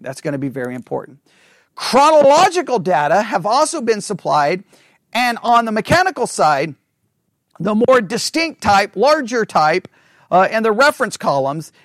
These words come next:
and the substitution of Arabic for Roman numerals will be noted as distinct improvements. The editor is especially grateful, and then he goes on to kind of give some of his gratitude.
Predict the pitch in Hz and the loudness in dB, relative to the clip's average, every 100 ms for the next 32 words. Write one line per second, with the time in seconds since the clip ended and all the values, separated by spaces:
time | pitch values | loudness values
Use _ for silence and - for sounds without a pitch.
0 | - 196 185 - 269 247 - 220 240 220 | -4 -2 -2 0 0 -2 -12 -10 -8 -8
1 | 226 214 - 175 - 233 247 247 226 220 | -8 -8 -4 -4 -4 -2 0 2 0 -2
2 | - _ - 180 247 311 262 196 185 175 | -10 _ -2 2 4 4 2 -2 -2 0
3 | 175 - _ - 170 214 196 233 233 208 | -2 -4 _ -8 -6 -2 2 2 2 0
4 | 185 175 - 165 - - 233 294 254 - | -2 -4 -6 -10 -10 -8 -8 -8 -10 -14
5 | - _ _ 175 196 101 98 92 _ _ | -16 _ _ -4 -2 -2 -4 -10 _ _
6 | - 143 110 101 98 _ - - _ _ | -8 -6 -6 -12 -20 _ -20 -20 _ _
7 | _ _ _ _ _ _ _ 139 202 - | _ _ _ _ _ _ _ -2 0 0
8 | 202 185 175 - 208 202 220 180 175 - | -2 -4 -6 -4 -4 -2 -4 -2 -4 -2
9 | 175 151 202 139 139 127 135 127 _ _ | -6 -6 -10 -4 -4 -4 -8 -10 _ _
10 | - 139 135 123 - 135 123 - 123 - | -10 -8 -8 -10 -10 -12 -14 -16 -16 -6
11 | 170 165 147 175 156 143 | -4 -4 -6 -6 -6 -8